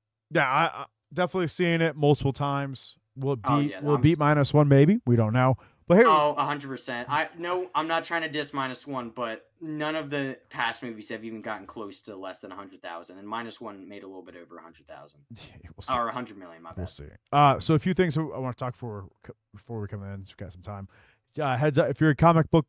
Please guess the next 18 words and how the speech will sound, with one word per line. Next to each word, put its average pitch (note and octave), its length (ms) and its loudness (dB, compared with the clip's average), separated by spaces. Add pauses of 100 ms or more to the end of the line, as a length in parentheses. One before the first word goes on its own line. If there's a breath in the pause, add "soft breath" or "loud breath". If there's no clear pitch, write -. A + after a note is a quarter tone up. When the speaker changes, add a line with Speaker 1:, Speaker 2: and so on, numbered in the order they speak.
Speaker 1:
reader, D3+ 380 4 (400 soft breath)
the C3+ 100 -2
Godzilla C#3+ 420 2
versus C3 200 -2
Kong C#3 240 2
versus B2 140 -2
Justice C#3+ 220 0
League, C#3 160 0
the B2+ 60 0
new, C3 380 2 (100)
uh, C#3+ 120 -2 (180)
issue - 200 -6
five C3+ 360 2
is A#2 60 -2
dropping B2 520 -6 (300)
in G#2 120 -8
five A#2+ 360 -2
days. C3 440 2